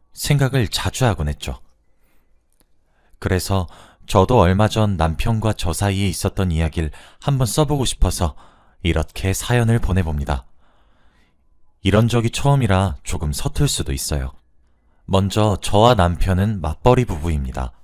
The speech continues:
요즘에는 사실 외벌이 하나로 먹고 살기엔 빠듯한 세상이잖아요.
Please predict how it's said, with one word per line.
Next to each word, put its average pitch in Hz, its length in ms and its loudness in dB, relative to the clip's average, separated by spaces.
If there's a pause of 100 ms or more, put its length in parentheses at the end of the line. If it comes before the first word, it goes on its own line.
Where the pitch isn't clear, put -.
(1120)
요즘에는 107 680 0 (300)
사실 - 480 0
외벌이 82 400 2
하나로 123 300 0
먹고 80 260 -4
살기엔 82 520 -4
빠듯한 139 420 0
세상이잖아요. 85 840 -2